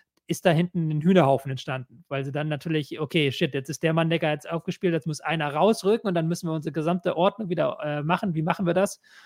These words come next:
Und dann hat, ähm, Barca das sehr gut mit Verlagerung gespielt. Und dann kommen wir jetzt von diesen taktischen Faktoren ein bisschen zu den individuellen Faktoren, weil Bayern A im Mittelfeld eben die Aggressivität vermissen hat lassen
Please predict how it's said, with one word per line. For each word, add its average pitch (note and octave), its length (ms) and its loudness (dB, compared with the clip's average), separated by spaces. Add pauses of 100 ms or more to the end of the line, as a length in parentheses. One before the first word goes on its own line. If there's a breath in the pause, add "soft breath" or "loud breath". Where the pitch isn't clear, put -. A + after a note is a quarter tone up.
(320 loud breath)
Und C#3+ 140 0
dann F3 180 6
hat, F3 160 4
ähm, D#3 220 4
Barca E3 260 6
das D3+ 160 2
sehr E3+ 140 6
gut E3 180 2
mit D3+ 140 -2
Verlagerung D3 500 2
gespielt. D3+ 500 0 (520 soft breath)
Und C#3+ 160 -4
dann F3+ 420 4
kommen E3+ 220 2
wir E3 80 6
jetzt E3 180 -2
von D#3+ 160 0
diesen C#3+ 180 -4
taktischen E3+ 380 0
Faktoren E3+ 320 0
ein D3 40 -4
bisschen D#3 200 -6
zu - 80 -14
den D3 120 -6
individuellen D3+ 520 -2
Faktoren, G3 640 2 (160)
weil C#3+ 340 -2
Bayern D3+ 400 0
A D#3 220 2
im D3 120 -4
Mittelfeld G#3 500 -2
eben F#3 240 0
die F3 100 -6
Aggressivität F3+ 640 -4
vermissen F3 340 -2
hat E3 120 -4
lassen E3+ 400 0